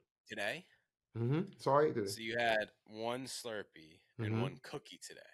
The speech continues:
Speaker 2: Let's say two cookies. That one cookie was equivalent of, like, two.
Speaker 1: One of the big ones.
Speaker 2: Yeah.
Speaker 1: Those are the best ones 'cause they're usually homemade.
Speaker 2: Yes, they are. They're great. It was
Speaker 1: Yeah,
Speaker 2: great. It
Speaker 1: they're
Speaker 2: had,
Speaker 1: delicious.
Speaker 2: it had, like, chocolate, and then it had, like, a marshmallow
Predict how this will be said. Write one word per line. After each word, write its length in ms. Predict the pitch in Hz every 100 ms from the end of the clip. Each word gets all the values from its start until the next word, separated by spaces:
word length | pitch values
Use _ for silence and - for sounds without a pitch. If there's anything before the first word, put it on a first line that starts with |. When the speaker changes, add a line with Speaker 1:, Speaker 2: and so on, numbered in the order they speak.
| _ _ _ _ _
Speaker 2:
Let's 180 | 160 190
say 140 | 180
two 220 | 131 - 143
cookies. 340 | 127 98 98
That 160 | 110 117
one 200 | 139 139
cookie 220 | 135 117
was 120 | 104
equivalent 400 | 98 110 101 90
of, 60 | 85
like, 180 | 78 -
two. 220 | - 90 - _ _ _ _ _ _ - 117
Speaker 1:
One 160 | 131
of 60 | 123
the 60 | 110
big 240 | 110 90
ones. 440 | 80 73 _ -
Speaker 2:
Yeah. 260 | 143 120 - - _ _ _ _ _ _ _ _
Speaker 1:
Those 180 | 127 113
are 40 |
the 60 | 101
best 300 | 95 87 -
ones 200 | - -
'cause 180 | - 92
they're 100 | 98
usually 380 | 92 87 90 85
homemade. 460 | 90 78 80 - - _ _ _
Speaker 2:
Yes, 160 | 110 -
they 160 | 92 -
are. 160 | - -
They're 140 | 107
great. 280 | 104 107 - - _
It 80 | 107
was 120 | 110
Speaker 1:
Yeah, 0 |
Speaker 2:
great. 200 | 110 104
It 60 | 113
Speaker 1:
they're 120 | 139 123
Speaker 2:
had, 60 | 82
Speaker 1:
delicious. 280 | 80 -
Speaker 2:
it 80 | 127
had, 200 | 139 139
like, 220 | 131 117 - - _ _ _ _
chocolate, 800 | - 127 131 143 143 135 131 127
and 200 | 123 120
then 120 | 120
it 100 | 117
had, 200 | 113 113
like, 180 | 110 107
a 60 | 101
marshmallow 720 | 104 117 127 - 135 135